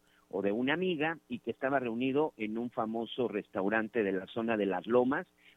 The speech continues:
un restaurante que tengo entendido que es de los más caros y sobre todo que es un restaurante visitado por políticos y por empresarios importantes, y que ahí estaba Emilio Lozoya. La propia Lourdes Mendoza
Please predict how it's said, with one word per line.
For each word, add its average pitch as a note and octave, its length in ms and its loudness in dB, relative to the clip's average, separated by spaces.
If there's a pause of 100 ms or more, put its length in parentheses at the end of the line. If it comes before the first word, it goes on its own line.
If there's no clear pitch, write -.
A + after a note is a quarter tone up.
un A#2 120 2
restaurante A2+ 600 4
que G#2 100 -6
tengo A2 200 -4
entendido G2+ 400 0
que A2 140 -2
es F#2+ 80 -4
de G2+ 80 0
los F2 220 -4
más G#2 260 -2
caros A2+ 440 4
y F#2 60 -14
sobre F#2+ 200 -2
todo A2 220 2
que A2 100 -4
es - 80 -6
un A2+ 100 -2
restaurante G2+ 480 0
visitado G2 540 2 (420)
por F#2+ 200 6
políticos G#2 720 0
y G2+ 40 -2
por F#2 200 -2
empresarios G2+ 580 0
importantes, C#3 680 2 (360)
y A2 120 0
que A#2 120 0
ahí A#2 160 4
estaba A#2 540 0
Emilio G#2 460 -4
Lozoya. F2 680 -6
La G#2+ 120 2
propia C3+ 320 4
Lourdes B2+ 300 4
Mendoza A2 560 -4